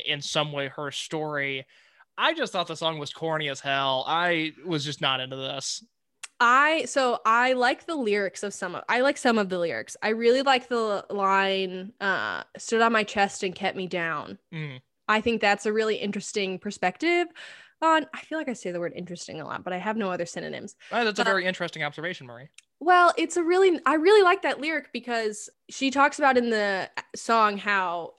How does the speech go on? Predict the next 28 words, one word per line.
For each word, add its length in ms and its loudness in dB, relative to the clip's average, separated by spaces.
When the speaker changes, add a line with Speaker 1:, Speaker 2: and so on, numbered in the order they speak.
Speaker 2:
um, 260 -4
this 160 -6
person 720 -6
left 380 0
to 100 -2
be 120 0
a 60 2
good 240 4
man 240 0
for 160 -4
someone 320 -2
else, 380 2
but 300 0
couldn't 240 0
have 200 -4
been 160 4
that 160 0
for 200 -4
her, 340 -10
and 140 2
now 160 4
resents 540 -2
her 180 -2
for 260 -2
being 300 -2
successful. 760 -6
And, 500 -2
um, 380 -6